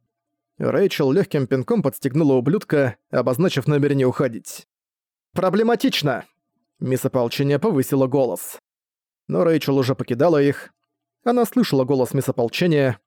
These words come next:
ее брань и то, что она перешла на бег. Неважно.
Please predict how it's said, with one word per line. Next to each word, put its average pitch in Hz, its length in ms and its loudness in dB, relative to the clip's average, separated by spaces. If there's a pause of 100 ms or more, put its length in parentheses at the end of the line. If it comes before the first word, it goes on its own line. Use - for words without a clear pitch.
(120)
ее 240 160 0
брань 135 380 0 (240)
и 120 120 -2
то, 165 160 0
что - 140 -2
она 156 120 0
перешла 151 360 0
на 131 120 0
бег. - 420 -6 (680)
Неважно. 139 680 -2